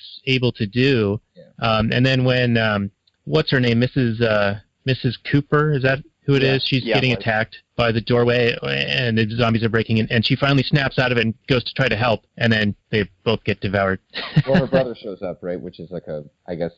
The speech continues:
Speaker 2: the only, the only aspect of her character that had any sort of depth was,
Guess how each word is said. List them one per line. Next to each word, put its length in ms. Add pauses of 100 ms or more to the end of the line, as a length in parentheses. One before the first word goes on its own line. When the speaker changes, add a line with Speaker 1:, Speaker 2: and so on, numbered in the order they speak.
Speaker 2:
the 60
only, 280
the 100
only 200
aspect 360
of 60
her 100
character 340
that 140
had 100
any 360
sort 140
of 80
depth 380
was, 180